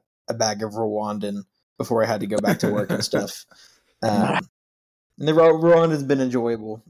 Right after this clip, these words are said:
Speaker 1: Anyways, that's a long story to say. I have two things in the bag, um, and one is a decaf because I don't read. Um,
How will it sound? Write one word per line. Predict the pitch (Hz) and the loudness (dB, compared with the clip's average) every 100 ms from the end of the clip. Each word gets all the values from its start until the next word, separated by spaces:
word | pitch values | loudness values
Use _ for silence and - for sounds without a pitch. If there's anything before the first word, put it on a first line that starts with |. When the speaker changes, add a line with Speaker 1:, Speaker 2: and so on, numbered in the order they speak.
| 127 | -6
Speaker 1:
Anyways, | 127 120 110 107 | -2 -2 -4 -2
that's | 143 | 0
a | 165 | 2
long | 143 135 123 | 2 2 0
story | - 123 117 117 117 | 0 0 0 -4 -6
to | - | -8
say. | 107 120 117 | -4 -2 -2
I | 107 123 | -2 0
have | 135 123 | -2 0
two | 196 196 | 2 2
things | 139 127 | 2 0
in | 123 | -2
the | 113 | -2
bag, | 117 117 117 104 _ _ _ _ - | 0 0 0 -6 _ _ _ _ -6
um, | 110 107 101 107 | -2 -2 -2 -4
and | 117 | -2
one | 117 117 | -2 -2
is | 117 | -4
a | |
decaf | 107 110 101 107 101 - | -4 -6 -4 -4 -6 -10
because | 101 107 98 101 - _ _ _ _ _ - | -6 -4 -2 -2 -4 _ _ _ _ _ -6
I | 117 | -4
don't | 104 107 101 | -2 -4 -4
read. | 104 101 92 - - 123 | -10 -10 -12 -16 -10 -4
Um, | 120 113 110 104 98 | -2 0 -2 -6 -12